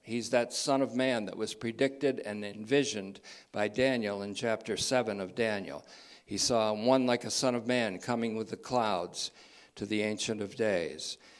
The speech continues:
Jesus referred to himself on fifty-two occasions,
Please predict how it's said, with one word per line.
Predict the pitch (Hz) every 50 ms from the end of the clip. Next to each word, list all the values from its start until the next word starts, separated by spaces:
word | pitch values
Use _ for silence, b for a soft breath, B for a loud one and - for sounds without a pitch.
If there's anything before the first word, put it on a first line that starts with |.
| B B B
Jesus | - 117 120 123 117 120 113 - - 127
referred | 117 104 101 - 127 127 123 123 -
to | 123 117 107
himself | 113 117 113 101 - - 156 143 131 131 127 127 -
on | 123 110 110 104
fifty-two | - - 160 147 - - 135 131 - - 156 156 143
occasions, | 127 107 - - 110 95 85 80 80 82 95 95 104 101 - -